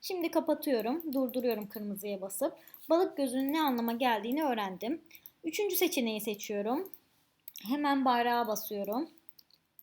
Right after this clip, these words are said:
Gelelim. Evet, fırıl fırıl döndürmeyi de öğrendim. Burası zaten bildiğim bir şeydi. Durdurdum. Hemen bir sonrakini deneyelim. Benekleştire.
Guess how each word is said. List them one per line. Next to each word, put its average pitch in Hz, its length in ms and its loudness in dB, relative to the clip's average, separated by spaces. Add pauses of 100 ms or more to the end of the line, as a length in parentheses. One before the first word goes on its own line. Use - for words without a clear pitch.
(100)
Gelelim. 262 600 2 (2250)
Evet, 233 520 -2
fırıl 277 260 2
fırıl 240 340 -6
döndürmeyi 220 540 -4
de 208 60 -4
öğrendim. 190 720 -4 (760)
Burası - 240 -4
zaten 220 420 0
bildiğim 202 380 -4
bir 185 60 -8
şeydi. 202 460 -6
Durdurdum. 226 680 -2 (840)
Hemen 330 640 0
bir 339 60 0
sonrakini 233 600 -2
deneyelim. 202 500 -2
Benekleştire. 220 1000 -2